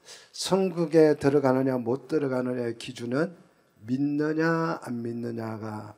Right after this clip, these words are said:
아니라, 그죠? 예수를 믿느냐 안 믿느냐가 천국에 들어가고 못 들어갈 기준이 아니고, 이거는 예수를 믿느냐 안 믿느냐의 기준은요, 구원의 기준이에요.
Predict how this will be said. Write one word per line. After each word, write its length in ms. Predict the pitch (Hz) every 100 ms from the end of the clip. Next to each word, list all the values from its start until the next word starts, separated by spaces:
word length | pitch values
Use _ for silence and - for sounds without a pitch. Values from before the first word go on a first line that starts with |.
| _
아니라, 720 | - 117 139 127 87 76 85 - _ _ _ _
그죠? 340 | - 113 143 - _ _ _ _ _ _ _ _ _ _ _ _ -
예수를 720 | 143 180 - - 190 190 185
믿느냐 600 | 160 143 143 143 143 139
안 160 | 131 123
믿느냐가 540 | 117 120 120 117 113
천국에 600 | - 240 214 175 156 151
들어가고 420 | 147 135 135 131
못 220 | 123 123
들어갈 280 | 135 123 110
기준이 380 | - 120 123 123
아니고, 720 | 101 104 95 131 120 95 - - -
이거는 420 | 139 165 196 202 - _ _ _ _ _ _ _ -
예수를 580 | 139 165 - 180 180 165
믿느냐 420 | 139 147 160 151
안 140 | 127
믿느냐의 920 | 127 127 131 127 127 131 123 135 127
기준은요, 580 | - 135 139 156 160 185 - _ _ _ _ _ _ _ _
구원의 640 | - - 147 170 220 190 175
기준이에요. 600 | - - 98 85 90